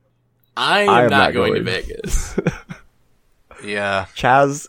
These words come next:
Speaker 2: are you
Speaker 3: I am
Speaker 2: go-
Speaker 3: not going either.
Speaker 2: Okay.
Speaker 3: I wa-, I was, I was planning on trying to go, but it's just not
Speaker 2: So
Speaker 3: gonna
Speaker 2: nobody
Speaker 3: work out,
Speaker 2: is
Speaker 3: so.
Speaker 2: going, hence you cannot <laughs> meet up with us.
Speaker 3: Yeah, unfortunately. Uh, we will try to make that a thing at, at one point. Um,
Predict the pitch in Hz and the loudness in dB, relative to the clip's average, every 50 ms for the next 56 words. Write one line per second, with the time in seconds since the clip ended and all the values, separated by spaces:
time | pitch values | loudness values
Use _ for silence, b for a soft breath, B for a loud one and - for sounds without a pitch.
0 | - - 107 110 110 113 127 123 113 110 104 101 113 110 107 107 101 98 110 135 | -6 -4 0 0 2 2 2 2 2 0 -2 -2 -4 -4 -4 -4 -4 -2 -2 0
1 | 139 139 123 107 90 85 90 - 123 117 131 135 139 143 143 131 135 139 135 127 | 2 2 2 2 2 0 -2 -2 2 2 4 4 4 4 4 6 6 6 6 6
2 | 135 139 147 147 139 127 - - - 127 127 127 120 123 135 143 147 143 131 - | 6 6 6 4 2 -2 -6 -4 0 2 2 2 2 4 4 4 4 4 0 -6
3 | - - 147 143 143 143 143 139 139 139 135 - - 143 139 143 139 139 123 131 | -4 0 2 2 4 2 2 2 2 2 2 2 2 4 4 4 2 0 0 4
4 | 135 135 135 131 123 113 117 117 113 104 - 123 110 104 - - 117 101 - 113 | 4 6 6 4 4 2 2 0 0 0 -2 -4 -6 -4 -4 -4 -4 -4 -4 -4
5 | 107 101 98 - 143 - 151 156 165 175 165 165 165 160 147 131 113 98 117 117 | -4 -2 0 0 -2 0 2 4 4 4 4 4 4 4 4 4 2 2 2 4
6 | 113 110 110 107 104 101 101 104 98 - - - 143 123 117 117 120 120 - - | 4 4 2 0 0 -2 -4 -8 -10 -12 -8 -2 0 0 2 0 0 -4 -6 -8
7 | - - - _ - - 98 95 - - 107 104 92 101 123 - - 135 - - | -8 -10 -12 _ -14 -12 -10 -8 -4 -2 -2 0 0 0 -2 0 0 -2 -2 -2
8 | 120 - - - - - - - - 139 139 - - - - - - - - - | -4 -6 -6 -4 -2 -2 -4 -2 -2 -4 -4 -4 -6 -8 -10 -8 -8 -8 -8 -8
9 | - - - - _ _ - - - 110 113 110 107 107 101 - 120 113 - - | -10 -14 -14 -14 _ _ -20 -14 -8 -4 -2 0 2 2 2 2 0 0 0 0
10 | 123 113 107 - - 110 104 104 101 101 98 98 - 104 107 107 107 107 107 107 | 0 0 0 0 -2 -4 -2 -2 -2 -2 -4 -4 -4 -2 0 2 2 2 2 0
11 | 101 123 135 147 170 202 226 233 214 - 208 180 165 156 147 143 139 131 - 131 | -2 -2 0 2 2 4 4 2 2 4 4 4 4 2 0 0 -2 0 2 2
12 | 117 113 110 104 - - 110 107 101 98 98 95 - 104 101 92 101 95 92 87 | 2 2 0 -2 -2 -4 -2 -2 -2 -4 -6 -6 -6 -6 -6 -6 -6 -8 -8 -10
13 | - 98 98 92 92 92 _ _ - 95 95 92 92 92 92 92 92 92 85 | -12 -12 -12 -12 -12 -16 _ _ -12 -10 -8 -6 -6 -8 -8 -10 -12 -14 -16